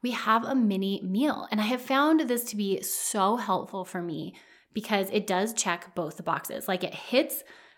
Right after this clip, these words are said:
the biological needs, right? I get some protein in there. Oftentimes I have some veggies left over from the night before, so I, I have that.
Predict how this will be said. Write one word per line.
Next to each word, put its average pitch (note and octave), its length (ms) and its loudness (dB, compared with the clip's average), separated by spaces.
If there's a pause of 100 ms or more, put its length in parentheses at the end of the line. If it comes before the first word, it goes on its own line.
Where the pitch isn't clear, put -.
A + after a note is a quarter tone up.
(160)
the A#3+ 80 2
biological G#3 760 4
needs, F3 300 -4
right? G3 260 2 (380)
I F#3+ 80 -2
get F#3 180 -2
some B3+ 140 2
protein G3 460 0
in F3+ 140 -2
there. F3 340 -4 (360)
Oftentimes A3+ 520 2
I A3+ 60 2
have G3+ 200 -2
some G#3 160 0
veggies F#3 380 -2
left F#3+ 200 -2
over F#3+ 360 -2
from G#3 180 -2
the F#3 80 0
night F3 220 -4
before, F3+ 480 -4 (260)
so - 160 0
I, F#3 340 2
I - 60 -4
have F3+ 280 -6
that. C#4+ 340 2